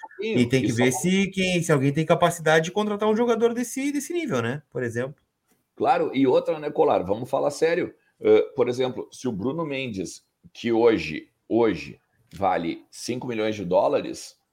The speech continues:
Speaker 1: tu trocar ele um taco a taco com o Edenilson, tu não tá vendendo ele a preço de banana, tu tá vendendo ele, tu tá trocando ele por cinco milhões de dólares.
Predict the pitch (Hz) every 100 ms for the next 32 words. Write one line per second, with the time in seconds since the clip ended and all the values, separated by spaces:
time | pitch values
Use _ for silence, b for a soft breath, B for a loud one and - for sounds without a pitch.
0 | _ 110 120 110 110 110 104 104 101 104
1 | 92 98 101 92 - 101 87 - 92 90
2 | 87 85 85 101 143 101 80 78 - 185
3 | 185 151 151 147 135 131 131 104 104 98
4 | 131 123 - 85 90 90 98 104 98 101
5 | 135 143 - 98 - - 110 107 107 110
6 | 139 - 110 101 101 104 120 180 185 104
7 | 82